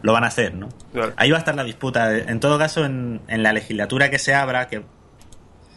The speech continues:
Speaker 1: si es que se abre y sea más o menos larga, porque probablemente no dure cuatro años, porque con la situación social que hay, los recortes que van a tener que aplicar,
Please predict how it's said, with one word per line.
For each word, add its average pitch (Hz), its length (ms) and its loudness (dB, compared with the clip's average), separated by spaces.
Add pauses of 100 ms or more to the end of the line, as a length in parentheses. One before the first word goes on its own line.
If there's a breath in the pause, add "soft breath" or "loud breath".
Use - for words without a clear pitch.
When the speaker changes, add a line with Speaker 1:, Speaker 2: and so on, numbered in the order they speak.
(200 loud breath)
Speaker 1:
si - 140 -6
es 123 80 0
que 123 120 0
se 123 180 2
abre 117 420 0
y 110 80 -4
sea 131 260 2
más 135 220 2
o 120 60 -4
menos 120 180 -4
larga, 123 460 0 (100)
porque 98 240 -12
probablemente 113 680 -4
no 110 120 -2
dure 110 180 0
cuatro 104 340 -2
años, 113 320 2 (120)
porque - 240 -12
con 95 100 -8
la 95 80 -2
situación 107 460 -6
social 107 380 -4
que 117 100 2
hay, 117 140 4
los 101 200 -2
recortes 104 380 -6
que - 100 -8
van 107 140 -2
a 107 80 -2
tener 107 240 -4
que 107 100 -8
aplicar, 104 440 -2